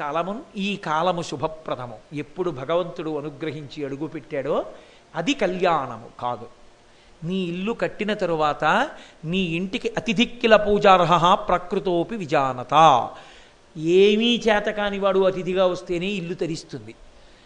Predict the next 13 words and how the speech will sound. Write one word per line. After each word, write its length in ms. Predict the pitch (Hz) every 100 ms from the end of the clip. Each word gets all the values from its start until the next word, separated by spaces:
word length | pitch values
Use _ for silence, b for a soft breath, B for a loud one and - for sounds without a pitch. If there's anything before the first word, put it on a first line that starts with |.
| b - 127
పరమ 340 | 139 190 208
భాగవతోత్తముడు, 1160 | 196 165 190 180 180 180 175 - 170 151 165 202
భగవంతుణ్ణి 840 | 135 139 180 196 185 190 170 165
నమ్ముకున్నవాడు 920 | 147 147 180 214 214 190 180 165 175
గడప 340 | 165 143 165 196
దాటి 340 | 170 165 196
ఇంటికొచ్చి 680 | 160 175 170 208 180 - 196
నీ 80 | 175
ఇంట 340 | 156 165 202
గుక్కెడు 480 | 139 160 - 202 170
మంచినీళ్లు 600 | 151 156 208 202 180 170
ఏనాడు 420 | 151 175 180 165
తాగాడో 720 | - 143 139 131 160 254 233